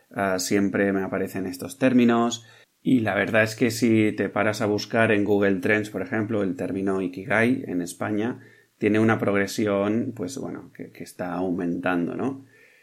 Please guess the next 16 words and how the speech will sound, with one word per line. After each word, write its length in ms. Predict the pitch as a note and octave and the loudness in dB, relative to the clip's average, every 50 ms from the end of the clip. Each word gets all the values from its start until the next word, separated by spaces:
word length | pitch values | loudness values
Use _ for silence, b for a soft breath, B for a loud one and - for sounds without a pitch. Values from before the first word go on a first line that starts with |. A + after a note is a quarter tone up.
| b b b b b b b _ _ _ _ _ _ _ _ _ | b b b b b b b _ _ _ _ _ _ _ _ _
Así 420 | - - A#2+ A2+ A#2+ D3 C#3 C3+ C3+ | -8 -6 -4 2 4 6 6 6 6
que, 440 | - A#2 A2+ A2+ A2 A2 A2 G#2 - | 4 4 4 6 6 6 4 4 2
queramos 400 | - A#2 A2 A#2+ C3 D#3 D3+ C#3 | 2 4 4 4 4 4 4 4
o 60 | C#3+ | 4
no, 280 | C#3+ D#3 D#3 D#3 E3 D#3+ E3 | 4 4 4 2 2 2 2
pues 440 | A#2+ G#2+ G#2 - - - - - _ - | 2 2 2 0 -4 -10 -14 -16 _ -6
hay 240 | - A2 A2 A2+ | -2 2 2 2
cierta 480 | A2+ A2+ A2+ B2 A#2+ A#2 A#2 B2+ B2 A#2+ | 2 2 2 2 2 4 4 4 4 4
influencia 560 | A#2 A2+ G#2+ A#2+ G#2+ A2 A#2+ C3 C3+ C#3 B2+ | 4 2 2 2 4 4 4 4 4 4 4
de 80 | A2+ A2+ | 4 2
este, 320 | A2+ A2 A2+ G#2+ G#2 G#2 | 2 2 2 2 4 2
alrededor 420 | - - G#2+ G#2 A2 G2+ G2+ G#2 A2 | 2 0 0 0 2 2 2 2 2
de 80 | G#2 | 0
este 160 | G#2 - - | -2 -2 -4
término, 460 | F2+ - A#2+ A#2+ A2+ G#2 G2 F#2 G2+ A2+ | 0 2 2 4 4 2 2 2 2 2
¿no? 200 | C3 D#3 B | 2 0 B